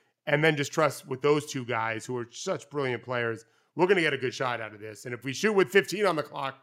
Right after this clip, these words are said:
instead of twelve, but it's a better shot, great. As it turns out, they took a garbage shot, and I think that was their own fault.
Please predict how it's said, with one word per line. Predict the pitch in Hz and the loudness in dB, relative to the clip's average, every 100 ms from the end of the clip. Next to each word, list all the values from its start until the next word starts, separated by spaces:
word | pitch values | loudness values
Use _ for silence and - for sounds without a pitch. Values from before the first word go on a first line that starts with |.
| _ _ _ | _ _ _
instead | 143 - 156 | -10 -4 -4
of | 139 | -4
twelve, | - 160 147 127 120 - _ _ | -2 2 2 0 -4 -12 _ _
but | 165 | 0
it's | 160 | 0
a | 135 | 2
better | 123 156 | 4 4
shot, | 135 175 160 120 123 | 4 6 6 4 -2
great. | 135 208 127 | 4 6 4
As | 113 | -2
it | 117 | -4
turns | - 180 | -2 2
out, | 214 | 2
they | 143 | 0
took | 147 127 | -4 -6
a | |
garbage | 117 143 185 139 | 0 2 2 -2
shot, | - 113 110 _ _ _ | -10 -12 -14 _ _ _
and | 131 | -4
I | 131 | -2
think | 135 131 | 0 0
that | 135 | 0
was | 127 | 0
their | 123 127 | -2 -2
own | 117 | -2
fault. | 131 127 | -4 -6